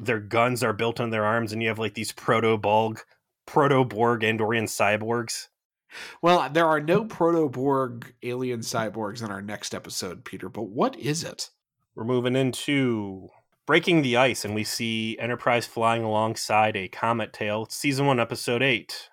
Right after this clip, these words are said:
Speaker 1: A Vulcan starship interferes with Archer's probe of an oversized comet. Well, uh, seeing as how he just fucked up their secret listening
Speaker 2: <laughs>
Speaker 1: station, I would say much the same way the, uh,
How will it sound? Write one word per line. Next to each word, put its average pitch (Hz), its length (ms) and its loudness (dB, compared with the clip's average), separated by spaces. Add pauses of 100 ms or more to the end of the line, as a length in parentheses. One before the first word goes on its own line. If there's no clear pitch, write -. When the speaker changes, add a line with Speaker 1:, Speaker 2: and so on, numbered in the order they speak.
(280)
Speaker 1:
A 113 120 -2
Vulcan 214 380 2
starship 151 600 0
interferes 143 440 0
with - 140 -10 (140)
Archer's 139 360 -2
probe 110 480 -2 (280)
of 101 100 -10
an 98 180 -12
oversized 104 680 -2
comet. 98 320 -8 (1300)
Well, 127 460 2 (280)
uh, 110 400 4
seeing 127 240 -4
as 120 80 -4
how 123 160 2
he 120 120 -2
just 120 200 -6
fucked - 320 0
up 131 140 -2
their 113 100 -4
secret 127 520 -4 (960)
listening - 380 6
Speaker 2:
<laughs> - 0 -
Speaker 1:
station, - 480 0 (1200)
I 120 140 4
would 143 180 2
say 131 480 2
much 131 300 2
the 139 80 -2
same 127 320 0
way 127 280 0
the, 113 400 -4
uh, 101 340 -2